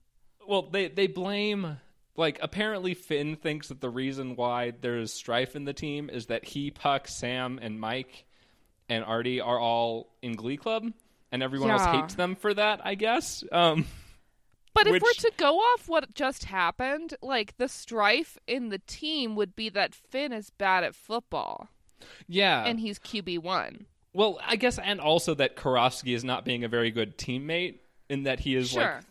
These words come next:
Speaker 1: threatening
Speaker 2: That
Speaker 1: to
Speaker 2: he
Speaker 1: let
Speaker 2: is a general shithead.
Speaker 1: <laughs> Yeah, exactly. So, like, like, there are obviously some leadership issues and some,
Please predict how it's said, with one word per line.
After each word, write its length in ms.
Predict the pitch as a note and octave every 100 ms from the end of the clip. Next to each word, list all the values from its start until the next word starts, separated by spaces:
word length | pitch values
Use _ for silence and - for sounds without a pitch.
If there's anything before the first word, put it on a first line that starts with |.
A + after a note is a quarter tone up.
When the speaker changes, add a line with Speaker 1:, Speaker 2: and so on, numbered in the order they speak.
| -
Speaker 1:
threatening 360 | C#3 C3 C#3 C#4
Speaker 2:
That 100 | C#4+
Speaker 1:
to 100 | -
Speaker 2:
he 100 | C#4+
Speaker 1:
let 120 | A#3+
Speaker 2:
is 40 | A#3
a 40 |
general 540 | - C4 B3+ A#3 G3
shithead. 680 | F#3+ - A#3 F#3 F3+ A#2+ - - - -
Speaker 1:
<laughs> 360 | D#5 D#5+ -
Yeah, 200 | G3 D3+ - -
exactly. 760 | G#3+ E3 C3 C#3 C3 C3 A2 C3+
So, 200 | - A#3
like, 200 | G#3+ G#3 - - - - _ -
like, 240 | A3+ G3
there 140 | A3+ A#3
are 40 |
obviously 320 | G#3+ F3+ F3
some 240 | E3 C#3+ C3+
leadership 420 | D#3+ D#3+ - -
issues 380 | B2 A2+ A#2+ A2+
and 240 | - C3 B2
some, 440 | B2+ A2+ A2